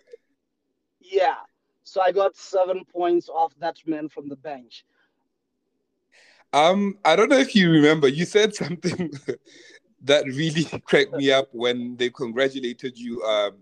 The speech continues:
Speaker 2: as the highest game week scorer. Do you remember what you
Speaker 1: Yeah,
Speaker 2: said?
Speaker 1: yeah. <laughs> Which
Speaker 2: <laughs>
Speaker 1: bit? <laughs>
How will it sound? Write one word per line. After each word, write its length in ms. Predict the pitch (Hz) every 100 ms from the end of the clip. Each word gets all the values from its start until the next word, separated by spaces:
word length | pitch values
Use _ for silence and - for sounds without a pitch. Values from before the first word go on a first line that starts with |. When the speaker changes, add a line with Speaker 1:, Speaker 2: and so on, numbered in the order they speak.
| -
Speaker 2:
as 140 | 113
the 120 | 104 101
highest 440 | 107 110 113 _
game 180 | 107 104
week 140 | 107 -
scorer. 460 | - 107 95 80 _ _ _ -
Do 100 | 131
you 120 | 165
remember 320 | 147 151 165
what 200 | 160 143
you 60 | -
Speaker 1:
Yeah, 200 | 180 151
Speaker 2:
said? 20 | 139 147 - _ _ _ _ - - - - _ - _ - -
Speaker 1:
yeah. 340 | 180 190 175 -
<laughs> 60 |
Which 280 | 160 - -
Speaker 2:
<laughs> 60 | -
Speaker 1:
bit? 280 | 247 349
<laughs> 60 | -